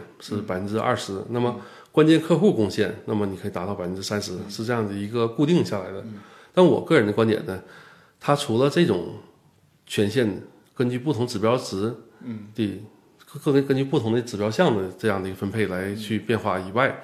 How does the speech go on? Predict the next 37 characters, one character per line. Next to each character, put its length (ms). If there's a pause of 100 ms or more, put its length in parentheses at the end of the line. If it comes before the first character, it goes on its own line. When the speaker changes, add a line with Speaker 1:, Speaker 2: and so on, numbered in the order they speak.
(300)
Speaker 1:
我 80
们 100
还 100
要 80
考 200
虑 120
一 40
个 80
时 180
间 220
维 140
度， 200 (380)
Speaker 2:
嗯。 80
Speaker 1:
就 100
是 160 (300)
在 240 (320)
不 100
同 140
的 60
时 160
间 180
下， 360 (160)
Speaker 2:
嗯。 300
Speaker 1:
指 140
标 540 (360)
对 140
公 200
司 140
的 140
作 240
用 80 (240)
还 180
是 80
不 120
一 60
样 140
的。 120